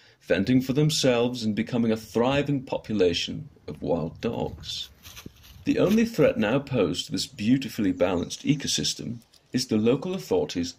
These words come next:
logging activity, which has been called under scrutiny due to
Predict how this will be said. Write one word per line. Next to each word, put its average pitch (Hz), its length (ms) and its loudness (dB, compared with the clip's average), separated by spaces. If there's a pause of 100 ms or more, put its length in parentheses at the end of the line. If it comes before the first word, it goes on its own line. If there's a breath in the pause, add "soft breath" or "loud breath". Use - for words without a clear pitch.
logging 107 560 2
activity, - 760 -6 (320)
which 151 180 2
has 170 100 -8
been 208 160 -2
called 123 300 0
under 123 220 -2
scrutiny 120 520 -2
due 110 200 -2
to - 160 -6